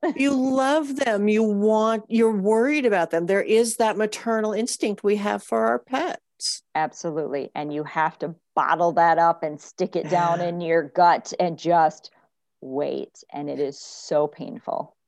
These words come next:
Speaker 2: And I've never heard of the concept of bait sites. That really, to me, makes so much sense.
Speaker 1: Yes. If,
Speaker 2: Uh,
Speaker 1: if your cat goes missing, you use the litter box.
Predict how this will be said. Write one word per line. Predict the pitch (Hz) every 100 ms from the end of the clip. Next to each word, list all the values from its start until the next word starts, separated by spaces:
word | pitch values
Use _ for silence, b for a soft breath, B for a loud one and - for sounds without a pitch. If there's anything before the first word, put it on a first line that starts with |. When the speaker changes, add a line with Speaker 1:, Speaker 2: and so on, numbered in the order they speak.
| -
Speaker 2:
And | 208
I've | 214 214
never | 220 220 220 214 240 220
heard | 208 208
of | 196
the | 196
concept | - 180 175 175 - 180 -
of | - 170 165 160 _ _ _ _ - 156
bait | 180 160 -
sites. | - - - 76 - -
That | 180 180 180
really, | 175 196 190 190
to | 185 196
me, | 185 180 175
makes | 143 175 175 170
so | - - 165 156
much | 165 190 -
sense. | 277 349 170 - - _ _ _ _
Speaker 1:
Yes. | - 147 135
If, |
Speaker 2:
Uh, | 196 190 180 175
Speaker 1:
if | _ _ _ -
your | 170
cat | - 190 180 -
goes | 208 214
missing, | 220 220 247 269 -
you | 190
use | 175 170
the | 165 170
litter | 196 202
box. | - - _ _